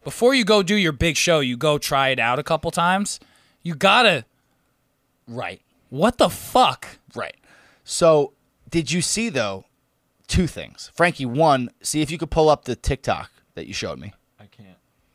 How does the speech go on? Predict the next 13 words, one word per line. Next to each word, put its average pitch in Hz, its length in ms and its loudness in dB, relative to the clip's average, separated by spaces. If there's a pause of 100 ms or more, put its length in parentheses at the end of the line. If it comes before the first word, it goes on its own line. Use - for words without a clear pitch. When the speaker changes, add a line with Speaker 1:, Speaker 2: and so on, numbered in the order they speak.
(300)
Speaker 2:
You 104 100 -14
can't 120 200 -4
'cause 107 140 -10
we're 107 80 -10
gonna 107 160 -8
get 98 180 -8
deplatformed, 117 600 -4
or 143 40 -4
you 110 120 -6
can't 117 260 -4
because 98 220 -16
you 90 80 -20
can't? 82 280 -16